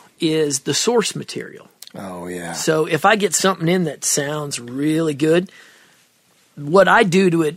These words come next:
Speaker 1: really doesn't matter, you know?
Speaker 2: D-
Speaker 1: And that's what makes all the difference. That's what I'm saying. So
Speaker 2: So
Speaker 1: now it's up to source material. I do the same thing
Speaker 2: What do you
Speaker 1: all the
Speaker 2: mean by
Speaker 1: time.
Speaker 2: source material? If I
Speaker 1: Um,
Speaker 2: send you tracks?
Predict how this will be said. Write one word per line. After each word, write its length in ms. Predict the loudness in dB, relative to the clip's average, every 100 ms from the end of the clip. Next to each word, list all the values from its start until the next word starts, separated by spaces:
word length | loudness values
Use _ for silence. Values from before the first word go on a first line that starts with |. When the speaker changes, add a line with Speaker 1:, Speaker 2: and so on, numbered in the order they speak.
| -4
Speaker 1:
really 340 | 6 6 6
doesn't 300 | 2 -2 -2
matter, 320 | -2 -2 -4 -8 -10
you 140 | -6 -2
know? 200 | -2 -4 _ _ _ -16
Speaker 2:
D- 160 | -14 -16 _ _ _ _ _ _ 2
Speaker 1:
And 140 | 4
that's 180 | 6 4
what 120 | 4
makes 260 | 4 4 4
all 100 | 2
the 100 | 4
difference. 340 | 2 2 2
That's 200 | 2 2
what 80 | 0
I'm 100 | -6
saying. 360 | -2 0 0 0
So 140 | 6 8
Speaker 2:
So 100 | 8
Speaker 1:
now 260 | 8 6
it's 160 | 4 4
up 200 | 2 2
to 100 | -4
source 360 | 2 4 4 0
material. 300 | -4 -4 2
I 120 | 4
do 160 | 4 0
the 100 | 0
same 280 | 0 -2 -2
thing 240 | -4 -4 2
Speaker 2:
What 120 | 6
do 40 |
you 60 | 8
Speaker 1:
all 40 |
the 60 | 8
Speaker 2:
mean 80 | 8
by 120 | 8
Speaker 1:
time. 80 | 6
Speaker 2:
source 400 | 6 6 6 2
material? 460 | -2 -2 -4 -6 -16 -18 -18 4
If 60 | 8
I 220 | 10 8
Speaker 1:
Um, 60 |
Speaker 2:
send 280 | 8 8 8
you 320 | 8 8 8 2
tracks? 640 | 4 6 8 4 0 -10